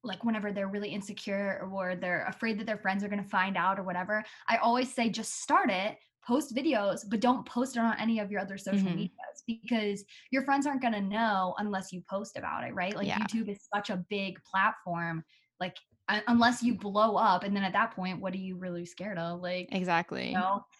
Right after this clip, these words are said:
Speaker 1: Um, yeah, I, I, that's what I did for a while, is when I first started, I mean, obviously, I didn't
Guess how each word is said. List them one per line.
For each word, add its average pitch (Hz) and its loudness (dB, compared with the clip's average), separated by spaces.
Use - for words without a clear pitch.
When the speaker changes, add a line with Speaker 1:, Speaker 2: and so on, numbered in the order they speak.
Speaker 1:
Um, 180 0
yeah, 214 4
I, 208 4
I, 220 -2
that's 233 4
what 247 4
I 220 6
did 180 0
for 180 -2
a 175 -2
while, 170 2
is 196 -6
when 196 -4
I 208 -2
first 202 -6
started, 185 -2
I 220 4
mean, 226 4
obviously, 233 4
I 190 0
didn't 190 -4